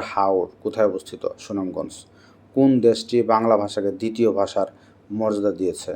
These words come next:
সিয়েরা লিওন। বাংলাদেশ রেলওয়ে সর্ববৃহৎ কারখানা কোথায়? সৈয়দপুর।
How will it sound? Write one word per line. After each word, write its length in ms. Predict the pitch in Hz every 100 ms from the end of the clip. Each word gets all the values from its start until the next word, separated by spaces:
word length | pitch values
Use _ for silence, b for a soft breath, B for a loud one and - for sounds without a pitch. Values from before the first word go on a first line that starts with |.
| -
সিয়েরা 380 | - 110 101 90
লিওন। 280 | 85 78 - b b b -
বাংলাদেশ 480 | 101 110 113 117 113
রেলওয়ে 440 | 104 107 110 113 107
সর্ববৃহৎ 500 | - 110 107 104 101
কারখানা 280 | 98 95 90
কোথায়? 360 | 95 90 82 80
সৈয়দপুর। 520 | - 110 98 - -